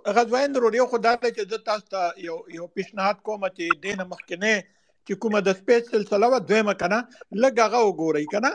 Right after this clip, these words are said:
نو تاسو ته به د ډېر سوالونو دا ټولې خبرې زیات تفصیل سره ډاکټر صاحب کړي، خو بیا هم ستاسو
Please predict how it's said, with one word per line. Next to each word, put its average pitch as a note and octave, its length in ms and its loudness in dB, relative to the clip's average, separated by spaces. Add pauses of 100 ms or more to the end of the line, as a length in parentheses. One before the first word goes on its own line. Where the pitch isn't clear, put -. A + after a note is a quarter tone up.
نو F#3+ 100 -6
تاسو A#3+ 280 2
ته B3 60 0
به A3 100 -2
د G3 180 -2
ډېر A#3+ 240 0
سوالونو A3 360 0
دا G#3+ 200 2
ټولې A3 300 -2
خبرې G3+ 360 -2 (360)
زیات A#3+ 240 2 (100)
تفصیل A#3+ 320 -2
سره A#3 220 0
ډاکټر G3 320 0
صاحب G3+ 220 -2
کړي، G#3 240 -6
خو G#3+ 80 2
بیا A#3 220 2
هم B3+ 200 0 (500)
ستاسو B3 360 0